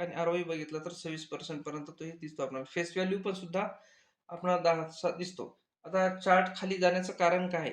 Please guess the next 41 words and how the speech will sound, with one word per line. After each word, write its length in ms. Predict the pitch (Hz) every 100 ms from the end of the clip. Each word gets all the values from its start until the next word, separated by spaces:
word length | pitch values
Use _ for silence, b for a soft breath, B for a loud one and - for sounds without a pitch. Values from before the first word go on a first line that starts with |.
| -
इथं 180 | 170 190
जर 140 | 190
आपण 300 | 180 180 190
बघू 200 | 180 180
शकतो, 300 | 185 190 185
जर 160 | 185 180
सेलमध्ये 520 | - 185 190 196 185
जर 160 | 185 175
डाऊन 260 | 180 180 185
जर 140 | 175
जात 200 | 165 165
असेल, 300 | 170 175 139 - b b b -
तर 80 | 170
नक्कीच 480 | 165 170 190 185 -
हा 180 | - 175
चार्ट 300 | 175 175 165 -
खाली 160 | 175
जाण्याचं 320 | 165 165 165 170
कारण 280 | 160 165
असू 200 | 160 156
शकतं 280 | 151 160 160
चांगलं. 280 | 156 156 175 - B B B B -
पण 120 | 196 190
जर 200 | 196 185
चार्ट 340 | 185 180 180
खाली 140 | 196
चालला 300 | 202 202 196 160 -
आणि 140 | 175 185 185
प्रॉफिट 360 | 170 165 170 185
जर 120 | 202
चांगल्या 300 | 185 180 180
पद्धतीनं 420 | 180 175 170 180
कंपनी 360 | 180 170 170 170
बनवताना 480 | 165 165 160 170 170
दिसत 300 | 160 170 156
असेल, 320 | 156 151 -
सेलमध्ये 520 | - 170 170 170 170 170
जर 140 | 170
ग्रोथ 320 | 139 156 156
असेल 240 | 143 143 156
कंपनीच्या, 540 | 156 147 151 151 147